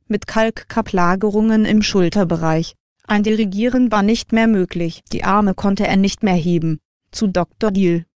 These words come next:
Ich war zu der Zeit Gast im Hause Diehl, circa neunzehnhundertachtundfünfzig, und fuhr Schuricht abends ins Hotel, wobei er mir davon erzählte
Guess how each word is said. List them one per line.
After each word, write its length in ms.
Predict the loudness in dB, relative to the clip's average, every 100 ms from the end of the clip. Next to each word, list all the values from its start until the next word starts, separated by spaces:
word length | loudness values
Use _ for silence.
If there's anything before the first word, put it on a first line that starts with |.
| _ _ _ _ -6
Ich 240 | -4 -2
war 160 | 0 0
zu 180 | -4
der 280 | -2 0 0
Zeit 400 | -2 0 0 0
Gast 280 | -4 -4 -2
im 160 | 0 0
Hause 300 | 0 0 2
Diehl, 320 | 2 2 -2 _ _ -8
circa 380 | -2 -2 0 0
neunzehnhundertachtundfünfzig, 2000 | 2 2 0 -2 0 2 2 0 -2 -6 -2 -2 -2 0 -2 -2 -4 -4 -4 -10 _ _ -4
und 220 | -2 -2
fuhr 240 | -2 -2 -2
Schuricht 500 | -2 -2 -2 -4 -2
abends 320 | 2 2 2
ins 240 | -2 0
Hotel, 400 | -2 0 0 0 -4 _
wobei 300 | -2 0 0
er 160 | 0 0
mir 140 | 0
davon 360 | -2 -2 -2 0
erzählte 680 | -2 -2 0 0 0 -2